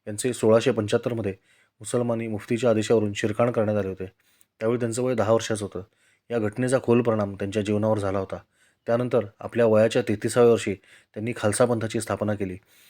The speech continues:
हिंदू धर्माचे इस्लामिक आक्रमणापासून संरक्षण करणारा एखादा सशस्त्र संप्रदाय उभा करावा असा स्पष्ट हेतू त्यांच्या या कृतीमागे होता.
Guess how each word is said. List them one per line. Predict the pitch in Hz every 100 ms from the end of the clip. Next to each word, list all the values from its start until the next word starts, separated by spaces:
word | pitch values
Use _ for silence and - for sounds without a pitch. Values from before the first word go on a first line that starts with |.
| _ _
हिंदू | 107 117
धर्माचे | 131 123 123 127
इस्लामिक | 117 107 120 127
आक्रमणापासून | 117 110 117 117 110 117
संरक्षण | 110 107 107 - 117
करणारा | 113 110 107 98 _ - _ -
एखादा | 123 117
सशस्त्र | 113 113 131 -
संप्रदाय | 127 120 113 110
उभा | 110 107
करावा | 110 107 98
असा | 98 107
स्पष्ट | - 120 -
हेतू | 113 107
त्यांच्या | 101 101
या | 104
कृतीमागे | 104 98 101 101
होता. | 98 92